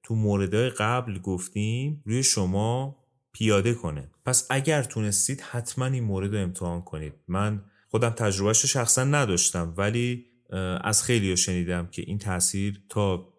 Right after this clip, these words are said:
چندین ماه می‌تونه روشون بمونه، این تأثیر مثبت. پس حتماً امتحانش کنید. تو همین چند تا موردی که گفتم،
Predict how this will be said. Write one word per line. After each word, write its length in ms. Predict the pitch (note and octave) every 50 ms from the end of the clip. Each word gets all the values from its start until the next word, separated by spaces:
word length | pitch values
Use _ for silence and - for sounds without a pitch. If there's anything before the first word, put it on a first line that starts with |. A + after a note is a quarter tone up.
| _
چندین 880 | - - - - - G#2+ G#2 G#2 G2+ F#2+ G2 A2 A#2+ A#2+ A#2+ A#2 G#2+ G#2+
ماه 340 | A2 A#2 B2 C3 A#2+ G#2+ G2 A#2
می‌تونه 580 | A#2 A2+ - A#2 A2+ A2 A2 G#2+ G#2+ G#2 G2+
روشون 400 | G2+ G#2+ G#2+ - - B2 A2+ G#2 -
بمونه، 340 | G#2+ A2 G#2 G2 F2+ F2 E2+
این 100 | F2 F2
تأثیر 420 | - F2+ E2+ - - - E2+ E2+
مثبت. 500 | E2 D#2+ D#2+ - - - D#2 D2+ D2+ - - _ _ - _ _ _ _ _ _ _ _ _
پس 120 | - -
حتماً 220 | G#2+ G2+ G2+ A#2 A#2+
امتحانش 520 | A#2+ G#2+ - G2 G2 G2 F#2 E2+ - -
کنید. 260 | - D2+ C#2+ C#2+ C#2 - _ _ _ _ _ _
تو 120 | - - D#3+
همین 240 | D3+ F#3+ A3+ C4
چند 260 | B3+ - F3 D#3 C#3+ C3
تا 400 | - B2+ B2 A#2 A2+ G#2 - - - - _
موردی 440 | A2+ A#2 A#2 A#2 A#2 B2+ C3+ - D3+
که 180 | - - A2 G2
گفتم، 920 | F#2 - G2 F#2+ F#2 - - - B2+ C#3 B2 G#2 G2 G2 G2 G2+ G#2 -